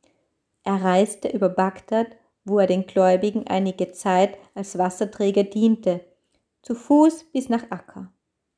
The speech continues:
Zweimal traf er mit Baha'u'llah zusammen, und Baha'u'llah wählte ihn für eine besondere Aufgabe aus.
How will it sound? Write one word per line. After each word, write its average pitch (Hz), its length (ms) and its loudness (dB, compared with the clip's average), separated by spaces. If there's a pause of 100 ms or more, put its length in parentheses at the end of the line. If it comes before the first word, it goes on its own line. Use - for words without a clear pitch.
(400)
Zweimal 233 720 4 (100)
traf 208 380 -2
er 214 80 -2
mit 208 240 -4
Baha'u'llah 196 480 0
zusammen, 180 640 -4 (560)
und 220 280 0
Baha'u'llah 185 720 0 (180)
wählte 208 380 0 (140)
ihn 220 500 0
für - 160 -8
eine 196 140 -2
besondere 208 720 0
Aufgabe 190 600 -4
aus. 180 320 -14